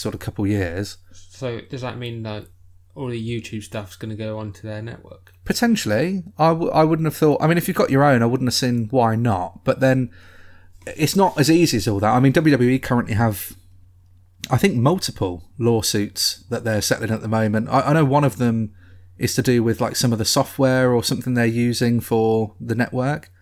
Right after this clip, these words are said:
Speaker 1: They don't have the rights to use it or something like that, which I, I've not read into fully, but I imagine that's something along the lines of, you know, downloading an illegal copy of Photoshop <laughs> or something.
Speaker 2: Probably.
Speaker 1: You know what I mean? Like, they're pro-, they're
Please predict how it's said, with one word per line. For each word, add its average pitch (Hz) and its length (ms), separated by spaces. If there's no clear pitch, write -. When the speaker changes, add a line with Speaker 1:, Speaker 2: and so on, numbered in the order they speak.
Speaker 1:
They 110 100
don't 110 160
have 110 140
the 110 80
rights 110 320
to 123 100
use 127 240
it 131 80
or 135 80
something 143 360
like 143 180
that, 151 260
which - 400
I, 135 60
I've 143 120
not 175 120
read 151 120
into 147 240
fully, 151 300
but 139 140
I 131 80
imagine 139 360
that's 131 180
something 127 380
along 120 220
the 113 60
lines 113 280
of, 107 280
you 117 80
know, 104 80
downloading 110 500
an 107 100
illegal 107 360
copy - 280
of 101 80
Photoshop 110 760
<laughs> - 40
or - 140
something. - 420
Speaker 2:
Probably. 135 400
Speaker 1:
You 135 80
know 131 60
what 127 40
I 123 40
mean? 120 180
Like, 117 100
they're 127 100
pro-, 131 120
they're 135 160